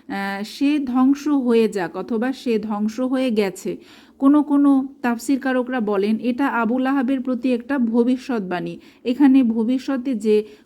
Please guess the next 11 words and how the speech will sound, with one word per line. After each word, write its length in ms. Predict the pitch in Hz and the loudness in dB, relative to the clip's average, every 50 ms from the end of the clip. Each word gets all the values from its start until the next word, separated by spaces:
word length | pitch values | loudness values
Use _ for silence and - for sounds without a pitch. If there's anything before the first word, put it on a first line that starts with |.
| - | -10
ঘটনাটি 640 | 214 208 220 214 220 262 254 269 277 262 269 285 269 | -6 -4 -2 -2 0 2 4 4 4 4 2 -2 -4
ঘটবে, 480 | 226 220 226 226 220 202 202 254 277 | -4 -2 0 0 0 0 -2 -4 -4
তাকে 340 | 262 247 220 202 220 - 214 | -4 -4 -6 -6 -4 -4 -4
অতীতকালের 720 | - 233 254 247 247 294 302 302 - - 226 214 214 208 208 | -2 -2 -4 -2 0 -2 -2 -2 -4 -4 -2 0 0 0 -2
অর্থ 380 | - - 220 226 220 220 - 294 | -2 -4 -4 -4 -4 -6 -6 -6
প্রকাশক 600 | 294 302 247 220 214 214 208 208 - 208 202 208 | -4 -2 -2 -2 0 -2 -4 -4 -4 -6 -8 -8
শব্দের 400 | - - 196 190 185 180 202 202 | -8 -8 -8 -6 -4 -4 -4 -4
সাহায্যে 500 | 208 - 202 214 240 196 190 208 247 262 | -4 -6 -6 -4 -4 -4 -4 -2 0 0
বর্ণনা 520 | 220 226 220 220 214 214 226 226 220 220 | 2 2 2 0 0 2 2 2 0 0
করা 340 | 214 220 214 214 240 285 311 - - - _ _ _ - | -2 -2 -2 -2 -2 -2 -4 -8 -14 -20 _ _ _ 0
হয়েছে। 440 | 240 226 214 185 - - 190 165 | 2 2 2 0 -2 -4 -6 -6